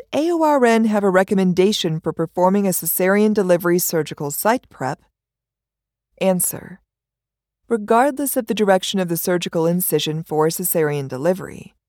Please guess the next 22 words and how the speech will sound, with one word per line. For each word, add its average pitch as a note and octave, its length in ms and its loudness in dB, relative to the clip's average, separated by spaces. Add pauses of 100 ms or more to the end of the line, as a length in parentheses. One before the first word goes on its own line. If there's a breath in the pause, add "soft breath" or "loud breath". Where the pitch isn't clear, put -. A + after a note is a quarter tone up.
(260)
for E3 140 -6
example, F3+ 640 -4 (420)
vertical A3+ 540 0
or G3 160 -2
transverse G3 640 -2
Pfannenstiel, - 760 -4 (840)
a A#3 100 4
non-scrubbed A3+ 720 0
team C#4 260 -6
member E3+ 320 2
should C4 320 -4
begin A#3 360 0
surgical A3 440 -2
site G3 380 -2
preparation G3+ 800 -2 (100)
at A3 280 -4
the B3+ 100 -6
site G#3 260 2
of G3+ 120 0
the F#3+ 100 -6
surgical E3+ 480 -2
incision, D#3+ 720 -4